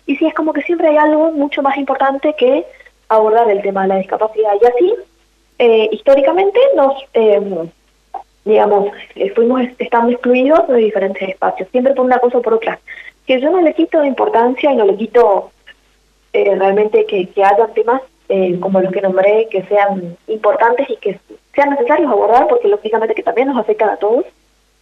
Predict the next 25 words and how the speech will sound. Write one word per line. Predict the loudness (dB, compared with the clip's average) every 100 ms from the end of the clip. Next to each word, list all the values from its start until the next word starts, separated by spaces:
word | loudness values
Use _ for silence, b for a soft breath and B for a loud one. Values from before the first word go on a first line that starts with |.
| _
pero | -2 0
eso | 2
no | 0
quita | 0 0 2
que |
también | 0 0 0 2
en | 2
algún | 0 0 0
momento, | 0 -2 0 0 0
y | 0 0
en | 2
este | 0 -2
momento, | 0 0 0 0 -2 -4 _ _ _ _ _ -2
eh, | 2 4 4 2 -2 -8 _ -8
empecemos | -4 0 0 -2
a, | -4 -4
a, | -2 0 -2 -4
a | -4
hablar | 0 2 2
de |
discapacidad | 0 -2 -6 -4 -2 -2
cada | 0 0
vez | 0
más | -2 -2
fuerte, | -2 0 -4